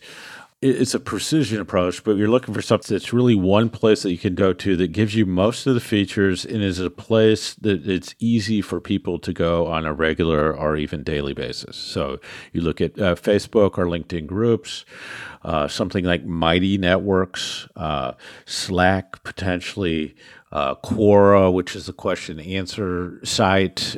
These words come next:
uh, maybe even a, a Reddit type of model. So that's gonna be the second one. And then the third one for me is what I, I call the A P I model, which is saying,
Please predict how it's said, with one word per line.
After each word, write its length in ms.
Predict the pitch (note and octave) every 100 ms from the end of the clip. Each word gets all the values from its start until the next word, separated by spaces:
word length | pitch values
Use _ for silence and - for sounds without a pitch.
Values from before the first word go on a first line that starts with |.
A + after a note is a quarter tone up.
| -
uh, 300 | E2+ D2+ E2
maybe 240 | B2 A2 A2+
even 180 | G#2 F#2
a, 160 | E2
a 180 | - F2+
Reddit 520 | E2 F2 F2 F2 D2+
type 280 | - F2+ D#2+
of 100 | E2+
model. 460 | D2 C2 B1 C#2 E2
So 180 | - F#2
that's 200 | E2+ -
gonna 200 | F2+ D#2+
be 120 | E2
the 100 | D#2
second 420 | - F2+ - D#2
one. 300 | C#2+ C#2 D2 - - - - - -
And 200 | G#2+ A2
then 420 | A2 G#2 G2 -
the 120 | A#2 A2+
third 280 | F3 F#3
one 140 | D3+ B2
for 140 | A#2+
me 120 | G#2+
is 140 | G2 -
what 120 | A2
I, 160 | A2+ -
I 260 | A#2 C3 G#2+ -
call 220 | - A#2+
the 180 | A2 F#2+
A 120 | G#2 A2
P 220 | G2+ G#2
I 260 | G2+ G#2
model, 520 | G#2 G2 G2 G#2 G2 G2 -
which 220 | F#2+ A2+
is 200 | F#2+ E2
saying, 600 | - G2+ F2+ F2 E2+